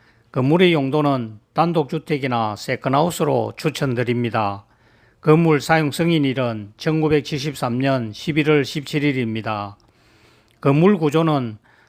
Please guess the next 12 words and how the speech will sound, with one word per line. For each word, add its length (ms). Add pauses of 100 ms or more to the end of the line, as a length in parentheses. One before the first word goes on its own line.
(120)
블록조 760
슬라브 800
주택입니다. 920 (380)
방 260
두 160
칸, 500
거실, 480
주방, 520
욕실과 720
창고 360
등이 240
있습니다. 680